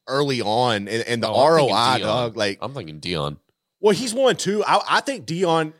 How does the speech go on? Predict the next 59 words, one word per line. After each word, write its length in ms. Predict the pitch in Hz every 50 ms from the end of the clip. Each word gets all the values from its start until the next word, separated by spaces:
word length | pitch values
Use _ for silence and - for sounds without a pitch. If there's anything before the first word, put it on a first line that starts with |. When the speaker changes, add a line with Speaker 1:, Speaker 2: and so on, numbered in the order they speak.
| _ _ -
Speaker 2:
I 120 | 143 160
think 160 | 175 226 220
he's 80 | 226 214
Speaker 1:
I 80 | 190
Speaker 2:
either 140 | 226 220 226
gonna 140 | 214 220 214
Speaker 1:
per- 120 | 202 214
Speaker 2:
crash 300 | 196 135 117 120 139 -
in 60 | 170 170
the 60 | 175
next 200 | 175 175 - -
two 140 | - 175 180
years 420 | 180 185 190 196 208 208 185 160
or 220 | - - 139 139
succeed 580 | 131 - 135 117 - - 143 160 156 143 123 104 - _ _ -
enough 400 | 127 120 117 120 113 117 - - -
to 100 | - 113
move. 440 | 101 98 120 151 156 101 82 82 90
Like, 160 | 98 95 80
I, 200 | 92 123 127 - _ _
I 120 | - 131 151
don't 160 | 185 180 156
see 260 | - - 143 143 143
him 200 | 143 147 131 123
getting 280 | 110 113 117 104 82 78
stagnant, 640 | - - - - 90 90 87 78 78 80 78 73 -
and 140 | 87 90 90
that, 140 | 87 92
that's 240 | 120 147 165 - -
an, 100 | 113 - _
that's 180 | - 143 156 -
an 100 | 127 107
issue 300 | 73 92 92 - 98 92
for 140 | - - 80
the 60 | 82
conference. 440 | - - 82 85 85 - 90 87 -
I 80 | 90
think 240 | 90 - 92 92 90
they, 120 | - 87 92
they 340 | 95 92 - - 90 92
need 160 | 95 101 98 90
to, 160 | 85 85 82 - - - - - - -
they 120 | - 110
need 320 | 110 110 113 120 127 123 113
to 80 | 107
find 220 | - 113 107 101 87
ways 240 | 95 92 95 95 -
to 80 | 95
maximize 680 | 82 87 90 90 87 - 104 92 92 92 92 87 82
the 80 | 80 80
positives 520 | - - 87 87 85 82 85 87 87 82
Deion 380 | 78 - 87 85 80 78 80 78
gives 220 | 80 85 82 82
them 160 | 85 90 82 80
while 140 | 78 78
Speaker 1:
Yeah. 100 | 87 80
Speaker 2:
he's 120 | 85 76 -
still 200 | - - 78 76
there. 340 | 78 76 73 - - -